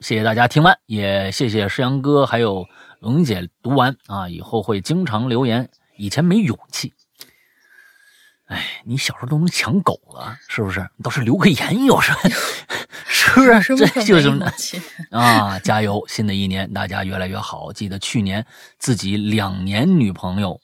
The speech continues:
Speaker 1: 没好好告别就分手了，还被车撞了，然后诸事不顺，还被电信诈骗了。哎，希望今年啊越来越好，加油！肯定会的。你看你写这篇稿子有多少的哈哈和嘻嘻，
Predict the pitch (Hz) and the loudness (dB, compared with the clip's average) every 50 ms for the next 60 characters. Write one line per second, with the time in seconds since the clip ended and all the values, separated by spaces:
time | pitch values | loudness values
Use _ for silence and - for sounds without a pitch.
0 | _ _ - - 110 127 135 - - 117 135 - - 98 92 92 143 117 101 90 | _ _ -8 -2 0 0 0 0 0 -2 -2 -2 -4 -10 -4 0 0 0 0 0
1 | 98 95 117 139 143 110 92 - 104 98 95 101 87 69 71 69 - _ _ _ | -2 -2 -2 0 -2 -2 -2 -4 -6 -6 -4 -6 -8 -8 -10 -14 -16 _ _ _
2 | _ _ _ - - - 143 135 143 110 92 - - - - - 202 202 196 147 | _ _ _ -10 -6 -4 -2 0 0 -2 -2 -4 -6 -4 0 4 6 6 6 6
3 | 156 135 107 85 73 65 - _ _ _ - 104 104 110 113 - 123 110 101 92 | 4 4 2 2 -6 -16 -20 _ _ _ -10 -6 -6 -4 -4 -2 0 0 0 -2
4 | 87 - - 143 156 151 - - 110 85 - 113 - 180 - - - - - - | -4 -6 -2 -2 0 0 0 -4 -6 -4 -4 -2 -2 -2 -2 -2 -6 -20 -20 -20
5 | _ - - 117 123 131 147 139 - 202 165 143 123 - 156 113 101 92 _ _ | _ -6 -2 0 2 2 2 2 4 2 2 4 2 2 0 0 -2 -4 _ _
6 | _ _ - - - - 120 151 226 240 175 104 - - _ _ _ _ _ _ | _ _ -4 -2 0 4 6 8 8 8 8 4 2 -6 _ _ _ _ _ _
7 | _ _ _ _ _ _ - 110 120 117 107 98 90 85 85 82 - - - - | _ _ _ _ _ _ 0 2 4 4 4 2 0 -4 -8 -12 -16 -16 -12 -8
8 | - 117 107 101 98 95 90 - 113 110 107 95 95 95 98 101 95 - _ _ | -6 -4 -2 -2 -2 -4 -4 -2 -2 -2 -2 -2 -2 -2 -4 -4 -6 -8 _ _
9 | - 110 113 101 98 104 104 104 - - - 80 - _ - - 101 92 90 - | -8 -6 -4 -2 -2 -2 -4 -4 -6 -8 -10 -12 -12 _ -10 -10 -10 -10 -10 -12
10 | - _ _ _ _ _ - - 110 107 135 214 220 165 - - 104 92 85 - | -16 _ _ _ _ _ -8 -6 -4 -2 0 0 0 0 0 -2 -4 -4 -6 -12
11 | - _ _ _ - 101 113 123 143 170 156 - 101 87 120 113 151 151 151 120 | -16 _ _ _ -12 -6 -4 -2 0 0 -2 -2 -4 -6 -4 -2 -2 -2 -2 -4
12 | 110 - - 98 95 92 92 95 - 143 185 - - - - - - 98 95 98 | -6 -10 -14 -14 -12 -12 -12 -8 -6 -6 -6 -6 -8 -12 -10 -8 -6 -6 -6 -6
13 | 98 92 101 95 - 101 98 90 92 98 95 92 | -6 -6 -6 -8 -6 -8 -8 -8 -8 -8 -10 -10